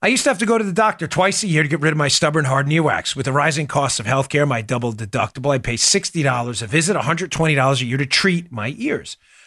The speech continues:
Now I can do it myself with Wax R X and a significant savings that also doesn't require me to miss a half a day of work. Thank you Wax R X. Right now,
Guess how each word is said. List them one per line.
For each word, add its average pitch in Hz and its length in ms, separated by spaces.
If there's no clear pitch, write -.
Now 170 160
I 220 80
can 190 120
do 202 120
it 202 60
myself 156 380
with 127 120
Wax 160 280
R 156 140
X 139 220
and 147 100
a 123 40
significant 196 640
savings 151 440
that 143 100
also 160 240
doesn't 151 280
require 220 360
me 160 140
to 147 60
miss 135 240
a 113 80
half 117 280
a 120 40
day 104 320
of 101 180
work. 90 200
Thank 208 380
you 107 260
Wax 131 460
R 127 240
X. - 240
Right 185 220
now, 175 300